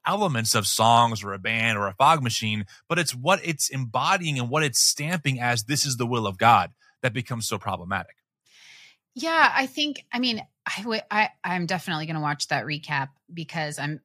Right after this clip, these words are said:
Speaker 2: I'm fascinated by how, how people are, how skilled people can be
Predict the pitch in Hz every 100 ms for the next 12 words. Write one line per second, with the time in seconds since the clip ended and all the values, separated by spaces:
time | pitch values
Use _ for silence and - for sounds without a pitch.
0 | - 170 151 - 165 180 - 156 151 147
1 | 151 143 135 139 - 151 147 147 147 160
2 | _ _ _ _ _ _ - - 208 202
3 | 220 214 202 - _ _ _ - 214 202
4 | - 190 190 185 - _ _ _ _ 170
5 | 165 160 156 151 147 151 - - 240 -
6 | - 240 247 277 269 - _ _ - 196
7 | 190 - 175 151 139 147 208